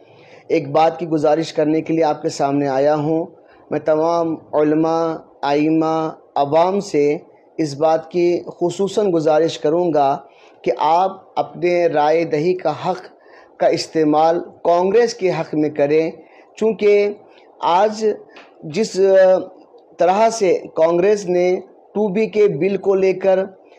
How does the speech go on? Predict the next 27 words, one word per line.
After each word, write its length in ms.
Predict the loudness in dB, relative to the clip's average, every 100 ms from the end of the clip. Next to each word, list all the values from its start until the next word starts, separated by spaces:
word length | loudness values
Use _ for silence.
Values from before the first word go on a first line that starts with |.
| _
दिगर 340 | -6 0 2 2
असम्बली 560 | 2 -2 0 2 2
में 180 | 2 0
मुस्लिम 560 | 0 -4 -2 0 0 -2 -10 _ -20 _ _ _ _ -4
मसाइल 560 | -2 0 2 2 0
को 140 | 0 0
लेकर, 480 | 0 2 2 2 -4 -18 -20 -16
दिगर 360 | -4 0 2 2
मसाइल 500 | 0 0 2 2 0
को 140 | 0
लेकर 480 | 0 0 2 2 0 -10 -20 _ -6
जिस 240 | -4 -2
तरह 220 | 0 0 0
की 180 | -2 0
बातें 500 | 0 2 0 0 -2 -10 -20 -20 -6
की 200 | 0 2
है, 500 | 4 4 2 -6 -20 -4
यकीनन 680 | -2 -2 -2 0 0 -2 -4 -14 -20 -4
अगर 240 | -2 2 2
कांग्रेस 540 | 2 2 2 0 -2 -6
फिर 140 | -4 -2
से 160 | 2
इख्तिदार 420 | 0 0 2 2 2
में 140 | 0
आती 340 | 0 -2 -2
है 240 | 2 4 4 2 -14 -20
तो 80 | -4